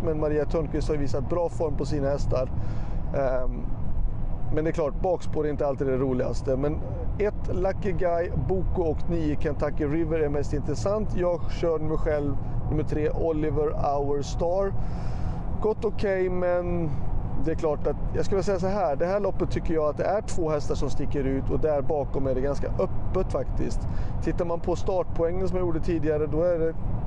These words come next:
det är rätt så höga startpoäng och alla har gått ganska så jämnt och bra. Så att utöver de här ett och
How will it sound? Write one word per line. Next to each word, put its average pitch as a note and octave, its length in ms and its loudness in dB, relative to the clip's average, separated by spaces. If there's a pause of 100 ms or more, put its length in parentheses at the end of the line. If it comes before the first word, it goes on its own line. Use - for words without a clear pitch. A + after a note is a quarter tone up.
(140)
det G#3+ 100 2
är A#3 40 2
rätt A3 140 0
så G#3 80 0
höga F#3 380 0
startpoäng D#3+ 540 0
och F#3+ 100 0
alla F3+ 160 0
har G3 40 0
gått F#3+ 180 0
ganska - 240 0
så D#3+ 120 0
jämnt D#3 400 0
och D3 60 2
bra. C#3+ 320 0 (640)
Så - 140 2
att - 320 0
utöver G#3 380 0
de G3 120 0
här E3 260 0 (260)
ett E3+ 380 -2
och D#3 180 0